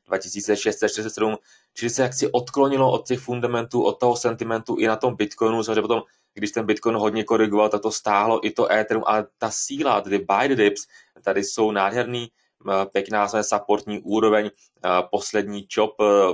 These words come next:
krásná, krásný support, další support je tady právě, eh, ta Volume Area High, vlastně horní hrana otestování, tady překonání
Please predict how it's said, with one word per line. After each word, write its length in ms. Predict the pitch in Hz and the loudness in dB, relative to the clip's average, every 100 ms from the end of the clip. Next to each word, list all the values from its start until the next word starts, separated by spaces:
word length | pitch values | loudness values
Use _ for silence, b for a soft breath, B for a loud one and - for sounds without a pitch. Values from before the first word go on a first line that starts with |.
| - | -2
krásná, 520 | 101 98 95 104 101 | -2 -2 -2 -2 -2
krásný 360 | 98 95 - 98 | -2 -4 -4 -6
support, 480 | - 110 110 110 - b b _ | -4 -2 2 2 0 b b _
další 360 | 92 95 101 | -2 -2 -6
support 440 | - 101 - 98 - | -4 -4 0 0 0
je 60 | |
tady 160 | 98 98 | 0 0
právě, 460 | - 95 98 98 98 | 2 2 4 2 0
eh, 500 | - _ - 92 90 - | -4 _ -2 -2 -2 0
ta 280 | 98 95 - 90 | 2 2 -2 -12
Volume 640 | 92 90 104 107 104 92 | -10 -2 0 0 0 2
Area 260 | 95 101 95 | 2 2 0
High, 460 | 87 90 92 98 101 b b - | 0 0 2 0 -4 b b -12
vlastně 240 | 95 - | -10 -6
horní 360 | 98 95 98 101 | -2 -2 -2 -2
hrana 280 | 98 95 98 | 0 0 0
otestování, 800 | 98 101 - 104 98 95 98 98 | 0 -2 -4 0 2 2 0 -4
tady 200 | 98 98 | -2 -2
překonání 600 | 98 98 101 95 98 101 | -2 -4 0 0 -2 -6